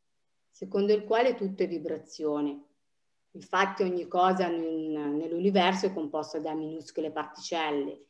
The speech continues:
che vibrano tra di loro. Poi è una cosa bellissima che mi piace dirvi.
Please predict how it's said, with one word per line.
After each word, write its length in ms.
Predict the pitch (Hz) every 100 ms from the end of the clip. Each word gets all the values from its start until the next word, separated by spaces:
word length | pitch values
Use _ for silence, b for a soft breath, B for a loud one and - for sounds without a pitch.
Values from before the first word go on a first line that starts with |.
| b b b
che 120 | -
vibrano 480 | 151 180 175 156 151
tra 160 | 135 160
di 160 | 151
loro. 480 | 147 147 143 143 143 _ _ _ _ _ _ _ _ _ _ _ _ _ _ - - _ _ _ _ _ _ _ -
Poi 120 | 180
è 40 |
una 160 | 180 170
cosa 260 | 226 214 208
bellissima 840 | 202 185 180 147 - - 135 135 135 _ _ _ _ _
che 580 | 156 151 139 135 - _ _ _ _ _ _
mi 140 | - 151
piace 260 | 147 143 147
dirvi. 520 | 143 139 139 135